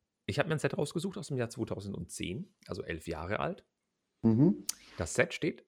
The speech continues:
Speaker 1: wirklich auf drei Plates, ja. Nicht auf einer Baseplate, sondern auf drei Plates. Einer sechzehn mal sechzehn Plate und zwei acht mal sechzehn Plates. Die sind aber in unterschiedlichen Farben. Die eine ist grün, die andere ist blau. Das deutet schon auf irgendwas hin, ne? Ähm, übrigens, ähm,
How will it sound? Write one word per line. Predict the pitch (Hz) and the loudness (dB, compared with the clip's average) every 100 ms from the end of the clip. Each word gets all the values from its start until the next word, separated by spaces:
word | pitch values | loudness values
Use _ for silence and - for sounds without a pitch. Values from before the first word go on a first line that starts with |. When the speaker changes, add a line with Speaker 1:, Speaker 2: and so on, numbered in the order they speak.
| _ | _
Speaker 1:
wirklich | 127 - - - | -2 -2 -4 2
auf | 110 - - | 0 0 -6
drei | 98 90 95 147 - | -2 2 2 0 -6
Plates, | - 90 87 - | -2 0 0 -2
ja. | - 107 - | -4 -6 -4
Nicht | 131 139 | 0 2
auf | |
einer | - 107 | 2 2
Baseplate, | 85 80 - - 90 | 2 -2 -2 -2 -2
sondern | - 98 | 0 -2
auf | |
drei | - 87 87 | -2 0 0
Plates. | - 82 92 - - | -2 -2 -2 -2 -4
Einer | 92 92 | -2 -2
sechzehn | 87 101 - 107 | 2 0 0 0
mal | 92 80 | 0 2
sechzehn | 90 87 - 123 147 - | 0 -2 -2 -2 -2 -6
Plate | - 135 208 - | 0 0 0 -2
und | 120 - | -2 -2
zwei | - 110 139 - | 4 6 6 2
acht | - - | -2 0
mal | 113 78 | 2 2
sechzehn | 78 - 78 | 0 -4 -8
Plates. | 78 80 - | -4 -6 -4
Die | |
sind | - 131 | -4 0
aber | 139 | 0
in | 147 | 0
unterschiedlichen | 135 131 127 123 117 | 0 -2 -4 -4 -2
Farben. | 123 123 92 | 4 4 4
Die | 82 | 2
eine | 87 | 0
ist | 85 | -2
grün, | - 120 143 | -4 0 2
die | 160 | 2
andere | 147 143 | 0 -2
ist | - - | -4 -4
blau. | 76 - - _ _ - - _ _ _ _ _ _ _ - | -2 -2 -6 _ _ -20 -20 _ _ _ _ _ _ _ -14
Das | - | -6
deutet | - 208 226 | -2 -2 0
schon | 202 | -2
auf | 165 | -2
irgendwas | - 127 139 151 | 2 2 2 0
hin, | - 98 | 2 2
ne? | 165 175 - _ _ _ _ _ - | 2 -2 -6 _ _ _ _ _ -2
Ähm, | 127 | 0
übrigens, | 156 202 220 180 | 0 0 -2 4
ähm, | 131 127 131 | 4 4 -2